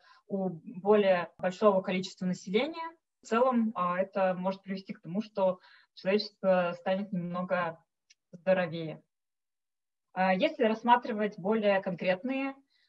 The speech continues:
задачи искусственного интеллекта в медицине, их можно разделить на четыре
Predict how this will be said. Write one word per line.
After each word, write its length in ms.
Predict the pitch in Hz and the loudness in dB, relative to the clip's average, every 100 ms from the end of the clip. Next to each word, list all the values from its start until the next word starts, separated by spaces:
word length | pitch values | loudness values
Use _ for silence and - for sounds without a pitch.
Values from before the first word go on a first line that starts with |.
| - | -10
задачи 680 | 190 214 220 226 - 233 220 | 0 2 4 0 -2 -2 0
искусственного 480 | 214 226 - 214 214 | 0 -4 -2 0 2
интеллекта 460 | 208 214 214 214 | 2 0 -2 -2
в 40 | 208 | -2
медицине, 720 | 202 208 - 214 202 202 190 _ _ | 0 -2 -2 0 0 -2 -6 _ _
их 220 | 220 285 | -10 -6
можно 680 | 196 220 220 226 220 202 185 | -2 0 2 0 2 4 2
разделить 480 | 202 160 185 240 - | -2 -4 -2 -2 -2
на 240 | 180 208 | 0 0
четыре 680 | 226 - 208 214 226 208 202 | 0 -6 0 2 4 2 0